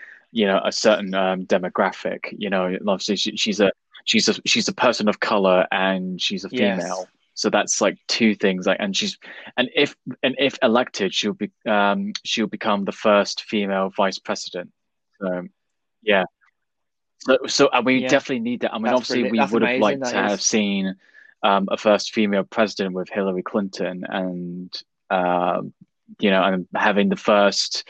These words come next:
Speaker 1: um, uh, male, fir-, uh, first, the first male. Like, how do you, like, 'cause there's, there's obviously the first lady. So how do we, so how do we make Bill Clinton? Like,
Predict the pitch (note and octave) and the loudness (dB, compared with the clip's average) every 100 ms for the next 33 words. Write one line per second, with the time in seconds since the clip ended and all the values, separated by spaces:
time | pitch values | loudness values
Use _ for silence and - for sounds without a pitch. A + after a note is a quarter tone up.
0 | - - - _ _ _ G#2 G2+ G2+ G2 | -18 -20 -20 _ _ _ 2 4 6 6
1 | F#2+ G2 G2 F#2+ F#2 F#2 G#2 _ _ _ | 6 4 4 0 -6 -8 -10 _ _ _
2 | - - _ _ - G#2 G2+ G2+ G2+ G#2+ | -20 -20 _ _ 0 2 2 0 4 6
3 | G#2 G#2 G2+ G2 - - A2 - A2+ G#2 | 6 6 2 -2 -8 0 2 2 2 2
4 | G#2 - A2+ A2 - - _ A2+ - _ | 2 2 2 4 0 -10 _ -14 -14 _
5 | B2 A#2+ - - A2+ G#2+ A2 D3+ A3 C#4+ | 2 2 2 -12 -10 -2 0 2 0 -2
6 | - C#3 A#2+ G3+ C4 D4 D3 - B2+ C3+ | -2 -2 0 -2 -2 -2 -2 -2 -2 0
7 | E3 D3 D#3 E3 G#3 A3 F#3 - E3+ - | 0 2 4 6 4 2 -2 2 2 4
8 | D#3 D3+ A2 - - G#2+ - _ _ _ | 2 2 0 -12 -18 -20 -20 _ _ _
9 | _ _ _ _ _ - C#3 G3 F#3 F3 | _ _ _ _ _ -4 0 2 2 0
10 | E3+ - - D3+ G#3 G#3+ F#3+ F#3+ F3 F3+ | -4 -18 -4 0 2 2 2 -2 0 2
11 | F#3 - G3 F3+ A2+ F#2 G2 | 2 0 -4 -4 -8 -6 -8